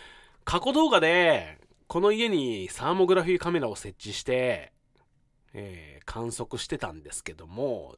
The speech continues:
全然反応しないんですよ。なので、ここにいる者たちは、熱を帯びていないということになります。熱には反応しないけど、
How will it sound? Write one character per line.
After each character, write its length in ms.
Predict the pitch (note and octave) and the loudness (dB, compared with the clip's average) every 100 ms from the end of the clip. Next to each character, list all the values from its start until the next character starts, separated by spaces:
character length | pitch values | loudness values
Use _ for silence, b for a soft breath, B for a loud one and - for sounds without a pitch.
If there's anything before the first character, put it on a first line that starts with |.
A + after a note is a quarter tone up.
| - | -6
全 360 | A#3+ B3+ A#3+ | -2 0 -2
然 220 | G#3+ A#3+ G3 | 2 4 4
反 200 | G3 G#3 | 4 4
応 120 | F3+ | 2
し 80 | F3 | 4
な 80 | |
い 20 | D#3 | 2
ん 0 | |
で 40 | |
す 100 | - | -2
よ。 180 | - - b b b b b b b _ _ _ _ | -12 -18 b b b b b b b _ _ _ _
な 220 | A2 G3 | -2 0
の 140 | C4 G#3+ | 2 4
で、 480 | D3+ D#3+ B2+ D#2+ - - _ | 6 6 4 -2 -16 -20 _
こ 140 | - D#3 | -10 -2
こ 180 | B3+ | 2
に 240 | C4 C4+ - | 2 0 -2
い 160 | F#3+ G#3+ | -2 0
る 200 | B3 G#3+ | 0 4
者 340 | F#3 G#3 B3 | 4 6 4
た 160 | A3+ E3+ | 0 -2
ち 220 | - B2+ | -2 -2
は、 400 | A#2+ D3+ B2+ - _ _ _ _ _ _ | 4 6 6 2 _ _ _ _ _ _
熱 400 | B2+ F3 E3+ B3 | 0 2 2 2
を 240 | G#3+ B2+ - | 2 2 2
帯 280 | D#3 F3+ F#3+ | 2 2 -2
び 20 | |
て 200 | A#2+ - | -4 -6
い 160 | A2+ A#2 | -10 -2
な 240 | D3 D#3+ | 4 8
い 180 | E3+ G3 | 8 6
と 200 | - A3 | 4 6
い 40 | D#3 | 6
う 60 | |
こ 140 | C3 C3+ | 4 0
と 100 | E3 | 2
に 260 | B2 D#2 | 0 -4
な 140 | C#2+ D#2+ | -14 -14
り 80 | |
ま 100 | D#2 | -12
す。 300 | - - - _ _ _ _ _ _ _ _ _ _ _ _ _ _ _ _ _ _ _ | -12 -12 -16 _ _ _ _ _ _ _ _ _ _ _ _ _ _ _ _ _ _ _
熱 400 | C3+ D#3+ - C#4 | -2 0 2 2
に 140 | C#4 | 6
は 160 | G#3+ C3 | 6 6
反 400 | - C3 F#3 G#3 | 4 2 2 4
応 160 | G#3 F#3+ | 4 4
し 140 | F3+ | 4
な 120 | G3 | 4
い 80 | F#3+ | 4
け 120 | D3+ | 2
ど、 520 | B2+ D#3 E3+ D#3 F#2 | 0 0 2 2 0